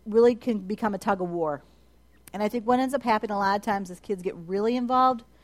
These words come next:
with a whole lot of other things, and then they don't commit to the generation of kids that they're trying to reach and the people. I think they just become about continually doing church, and it becomes work. So I, I want us to be cautious. I think we should help. I love the fact that, Amy, you help, and,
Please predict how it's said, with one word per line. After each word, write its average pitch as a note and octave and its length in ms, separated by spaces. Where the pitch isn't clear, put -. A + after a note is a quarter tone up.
with F3+ 120
a E3+ 60
whole A#3 340
lot B3 180
of B3+ 80
other C4 160
things, B3 320
and G3 140
then G#3+ 100
they G3+ 140
don't G#3 480
commit F#3 380
to - 100
the F3+ 60
generation E3 520
of D#3 80
kids D#3+ 220
that D#3 100
they're D#3 80
trying D3 240
to D3 80
reach C3 420
and F3 80
the E3+ 40
people. D3 420
I F#3+ 40
think G#3+ 160
they A#3 100
just G#3+ 180
become G3 420
about F3+ 340
continually G#3 420
doing F3+ 200
church, E3+ 460
and E3 80
it - 140
becomes F3 280
work. E3+ 440
So - 140
I, G#3+ 140
I B3+ 40
want C#4+ 240
us D#4 80
to - 80
be A#3 60
cautious. A#3 400
I A3+ 80
think C#4+ 160
we A#3 80
should - 160
help. A3 360
I A#3+ 120
love B3 240
the C4 60
fact G3+ 260
that, - 100
Amy, G3+ 200
you G3 120
help, G3 360
and, F#3 180